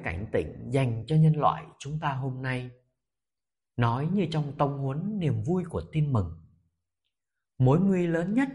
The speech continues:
của thế giới hôm nay, một thế giới hầu như thấm nhiễm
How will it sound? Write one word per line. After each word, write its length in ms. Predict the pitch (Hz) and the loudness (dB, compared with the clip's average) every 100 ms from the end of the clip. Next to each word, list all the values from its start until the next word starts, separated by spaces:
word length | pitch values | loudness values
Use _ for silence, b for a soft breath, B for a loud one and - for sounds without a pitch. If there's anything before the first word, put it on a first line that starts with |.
| - | -6
của 140 | 82 82 | -8 -4
thế 200 | 139 160 | -4 -2
giới 220 | 151 156 | -2 -2
hôm 260 | 196 190 156 | -2 -2 2
nay, 280 | 156 151 151 B B B B _ | 4 2 -2 B B B B _
một 140 | - 139 - | 4 4 4
thế 140 | 185 | 2
giới 220 | 180 175 220 | 4 0 -2
hầu 260 | 175 123 | 0 0
như 280 | 123 160 165 | 2 0 -2
thấm 280 | 160 147 196 | -4 -2 0
nhiễm 180 | 214 190 | 0 0